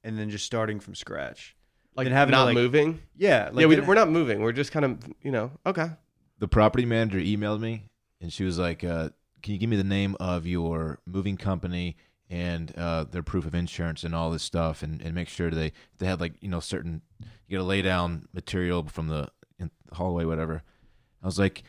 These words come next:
Speaker 3: "Yeah, we don't have one. We'd actually have nothing to move in."
Speaker 2: Yeah.
Speaker 3: So, uh, yeah, we'll
Speaker 2: So
Speaker 3: let
Speaker 2: stay
Speaker 3: you know.
Speaker 2: tuned, lady.
Speaker 3: Yeah, we'll let you know.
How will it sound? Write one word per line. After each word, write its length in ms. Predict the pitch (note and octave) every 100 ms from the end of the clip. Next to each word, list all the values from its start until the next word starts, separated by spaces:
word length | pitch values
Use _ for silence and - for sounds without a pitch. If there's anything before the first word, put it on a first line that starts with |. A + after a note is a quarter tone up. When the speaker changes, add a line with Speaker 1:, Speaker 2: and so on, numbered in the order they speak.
| _ _ -
Speaker 3:
"Yeah, 160 | D3
we 120 | C3 F3+
don't 140 | B2+
have 180 | A#2+ G2+
one. 220 | D#2+ D2+ -
We'd 140 | A#2 A2+
actually 300 | A2 G#2 F#2+
have 160 | F#2+
nothing 240 | F#2 F2 E2
to 80 | D#2
move 200 | D#2 C#2
in." 140 | C2+ -
Speaker 2:
Yeah. 100 | -
Speaker 3:
So, 160 | D#2 - _ _
uh, 300 | F2 E2 D#2 C#2
yeah, 140 | D2 A1+
we'll 100 | F2+
Speaker 2:
So 60 |
Speaker 3:
let 80 | C#3
Speaker 2:
stay 100 | D#3
Speaker 3:
you 60 | C#3+
know. 80 | C#3+
Speaker 2:
tuned, 220 | A2 A2
lady. 220 | G2+ G#2
Speaker 3:
Yeah, 180 | F#2 C#2+
we'll 140 | E2 G2+
let 180 | F#2 -
you 60 |
know. 220 | D#2 D#2